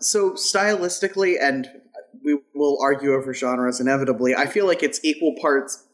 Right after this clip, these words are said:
like, punk and thrashy stoner metal. It, it's, it's, you know, two, two and a half minute songs, uh, but it's, it's heavy and it's, and it's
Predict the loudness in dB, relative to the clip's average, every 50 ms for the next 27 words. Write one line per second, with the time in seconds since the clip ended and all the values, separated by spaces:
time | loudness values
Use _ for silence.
0 | _ _ _ _ _ 0 0 0 0 0 -6 -6 -2 0 2 2 2 0 -2 -2
1 | -2 0 0 0 0 0 -2 -4 -4 -4 -4 -4 -2 -2 0 0 2 2 2 2
2 | 2 0 0 -4 -8 -20 _ _ _ _ _ _ _ -2 -2 0 0 0 0 0
3 | 0 0 -2 -4 -4 -4 -4 -2 -2 0 0 0 -2 -6 -8 -8 _ _ _ _
4 | -6 -2 0 0 0 0 -4 -6 -12 _ _ _ _ _ _ _ -20 _ _ -6
5 | -2 0 2 2 2 2 2 0 0 0 0 0 2 2 2 2 0 0 0 -2
6 | -2 -2 -2 0 0 0 2 2 2 2 0 0 -2 -4 -8 -10 -12 _ _ _
7 | _ _ _ _ _ -4 0 0 2 2 0 0 -2 -4 -8 -12 -20 _ _ -2
8 | 0 2 2 0 -2 -6 -4 -4 -4 -4 -4 -8 -10 -8 -4 -2 0 0 0 2
9 | 2 2 2 2 0 0 -2 -4 -4 -4 -4 -6 -8 -6 -4 -4 -2 -2 -2 -2
10 | -4 -4 -6 -8 -8 -8 -12